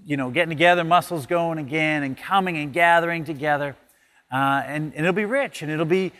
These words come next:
meaningful. And it'll take a little while to get back to where it was, but everyone has to kinda commit and say, "Yeah, I'm gonna start coming," because then others start coming, and there's this sense like, "Oh, we feel like we're part of this thing together."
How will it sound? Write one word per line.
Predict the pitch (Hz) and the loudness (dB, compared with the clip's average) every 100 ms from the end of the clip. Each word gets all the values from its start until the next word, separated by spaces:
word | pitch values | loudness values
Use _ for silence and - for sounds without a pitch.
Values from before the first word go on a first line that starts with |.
| _ - | _ -2
meaningful. | 208 269 233 175 156 | 2 2 2 0 2
And | 175 | 2
it'll | 220 | 2
take | - 285 | 2 0
a | 294 | 2
little | 302 269 | 2 6
while | 220 196 | 8 6
to | 180 | 6
get | 196 147 | 2 4
back | 185 202 - | 2 2 2
to | |
where | 202 | 2
it | 190 | 4
was, | 240 247 143 | 4 4 2
but | 170 123 _ _ _ - | 0 -2 _ _ _ 2
everyone | 190 277 262 | 4 6 4
has | 226 214 | 2 0
to | 220 | -2
kinda | 202 202 | -2 -2
commit | - 190 | 0 0
and | 233 | 0
say, | 180 175 | 0 4
"Yeah, | 233 | 4
I'm | 226 | 4
gonna | 240 233 | 4 0
start | - 220 202 - | 0 2 2 2
coming," | 190 202 240 | -2 0 0
because | 208 196 180 - - - | 0 0 0 -4 -12 2
then | 190 | 6
others | 208 254 285 | 8 6 4
start | - 190 170 | 4 4 4
coming, | 175 175 | 0 0
and | 170 | 0
there's | 165 | 0
this | 156 - | 0 -2
sense | 190 160 | -4 -4
like, | 131 160 | -8 2
"Oh, | 220 196 | 4 4
we | 208 | 2
feel | 233 - 214 | -2 0 2
like | 208 165 160 | 6 4 4
we're | 123 160 | 0 0
part | 196 - 156 165 165 | 0 -2 2 4 4
of | 151 131 | 0 -6
this | 147 - | -6 -8
thing | 131 131 131 - _ _ _ | -8 -6 -8 -12 _ _ _
together." | 135 147 135 110 | 2 4 2 -2